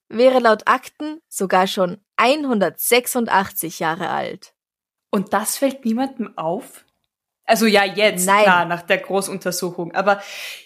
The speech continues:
Speaker 2: äh, äh, äh, wart, wart, hier,
Speaker 1: Nein.
Speaker 2: hier, Gedanken,
Speaker 1: <laughs>
Speaker 2: Logik, Worte sammeln. Okay, also, wir sind in Japan.
Speaker 1: <laughs>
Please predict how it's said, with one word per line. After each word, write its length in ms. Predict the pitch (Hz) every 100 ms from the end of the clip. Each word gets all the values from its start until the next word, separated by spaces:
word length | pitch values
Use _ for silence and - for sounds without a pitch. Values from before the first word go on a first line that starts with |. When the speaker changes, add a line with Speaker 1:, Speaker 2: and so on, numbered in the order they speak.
| - - _ _
Speaker 2:
äh, 60 | 277
äh, 260 | - -
äh, 240 | - - 359 - -
wart, 260 | 302 330
wart, 300 | 247 302 -
hier, 240 | 262 277 359
Speaker 1:
Nein. 180 | 175 165
Speaker 2:
hier, 200 | 285 349 - -
Gedanken, 640 | - 254 277 - 339 285
Speaker 1:
<laughs> 60 |
Speaker 2:
Logik, 420 | 254 262 392 381 - 294 - - - 320 -
Worte 440 | 233 262 285 339 339 - -
sammeln. 500 | - 254 254 330 370 - -
Okay, 500 | 285 - 214 - _
also, 460 | - 226 202 170 - _ _ _ _ -
wir 100 | 196
sind 140 | 208 269
in 120 | 262
Japan. 540 | 247 240 240 226 233
Speaker 1:
<laughs> 40 | -